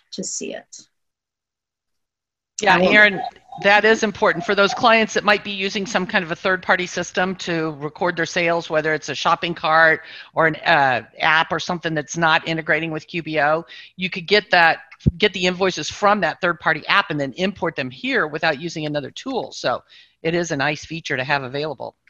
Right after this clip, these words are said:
Speaker 1: Yeah, it's pretty nice. And you can download the sample C S V to give you the formatting that it, that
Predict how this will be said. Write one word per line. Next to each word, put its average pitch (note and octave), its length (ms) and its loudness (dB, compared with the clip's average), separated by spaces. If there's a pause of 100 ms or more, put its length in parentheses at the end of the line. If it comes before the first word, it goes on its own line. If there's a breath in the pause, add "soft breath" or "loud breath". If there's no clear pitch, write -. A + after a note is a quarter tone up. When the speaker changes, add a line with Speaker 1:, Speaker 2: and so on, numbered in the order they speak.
(420)
Speaker 1:
Yeah, G3+ 240 -2
it's F#3+ 120 -4
pretty B3+ 280 4
nice. F3 420 2
And B3 220 4
you B3+ 100 4
can A#3+ 120 4
download C4+ 460 4
the C4+ 60 4
sample B3+ 380 2
C B3+ 240 2
S G3+ 140 0
V B3+ 440 2 (320 loud breath)
to B3+ 120 4
give B3+ 220 6
you A#3+ 340 8
the G#3+ 180 2
formatting A#3 600 4
that G#3 120 4
it, G3 200 0
that F3+ 220 0